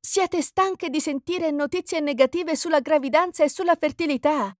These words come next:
Bene, quando si tratta di rimanere incinta, il tempismo è tutto. Per concepire, una donna deve essere in periodo di ovulazione o nella sua finestra fertile. Questo è il periodo di tempo in cui un ovulo viene rilasciato dalle ovaie e può essere fecondato dagli spermatozoi.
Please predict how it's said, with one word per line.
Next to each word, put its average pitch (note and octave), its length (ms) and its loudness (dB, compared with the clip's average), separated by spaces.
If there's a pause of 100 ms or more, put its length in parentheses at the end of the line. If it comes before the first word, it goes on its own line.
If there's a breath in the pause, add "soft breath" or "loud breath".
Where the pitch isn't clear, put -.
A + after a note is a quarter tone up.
Bene, A#3+ 520 2
quando D4 260 4
si B3 180 -4
tratta C#4 380 2
di A#3+ 140 -2
rimanere A#3 400 2
incinta, G3+ 640 -2
il C#4+ 120 2
tempismo C4+ 600 0
è C4+ 200 2
tutto. C4 640 -2
Per G#4 140 0
concepire, C#4 560 -4
una D4 200 0
donna B3 280 2
deve D#4 240 4
essere C#4+ 320 0
in D4 160 -2
periodo E4 380 -2
di A3+ 120 -4
ovulazione D4 680 -2
o C#4 60 0
nella C#4+ 240 0
sua E4 180 -4
finestra D#4 500 -2
fertile. G3 680 -4 (100)
Questo C4+ 420 2
è C4+ 60 4
il C4+ 120 2
periodo C4 380 2
di B3 140 -2
tempo G#3+ 380 0
in C4 120 -2
cui A#3+ 220 -4
un A#3+ 160 2
ovulo A#3 380 4
viene D4 300 2
rilasciato C#4 520 0
dalle B3+ 260 0
ovaie D4 360 2
e C#4 60 2
può - 140 4
essere D#4 300 0
fecondato C#4 580 2
dagli D#4 240 2
spermatozoi. A#3 1000 2